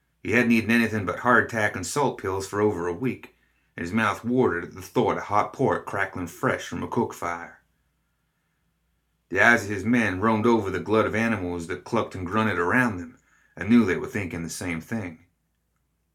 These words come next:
The gremlins were beginning to drift out of their shacks. They kept their distance, but Barbara noticed every one of them was holding some type of weapon, sophisticated and handcrafted alike,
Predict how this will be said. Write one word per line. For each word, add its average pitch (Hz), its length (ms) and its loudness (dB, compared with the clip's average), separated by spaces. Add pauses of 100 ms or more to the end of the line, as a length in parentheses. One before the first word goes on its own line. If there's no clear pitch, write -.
(1800)
The 107 60 -8
gremlins 107 500 6
were 90 100 -2
beginning 95 300 2
to - 40 -2
drift 110 280 2
out 104 180 8
of 85 80 -2
their 87 140 0
shacks. - 640 -8 (560)
They - 100 -2
kept 117 240 2
their 92 140 2
distance, - 600 -2 (500)
but 92 120 -6
Barbara 123 300 8
noticed 117 400 4
every 135 200 6
one 139 220 2
of 92 100 0
them 92 120 -4
was 90 140 -8
holding 104 260 0
some 107 240 0
type 104 280 0
of 87 80 -4
weapon, 110 420 -4 (440)
sophisticated 104 800 0
and 90 100 -6
handcrafted 98 640 -2
alike, 101 500 -2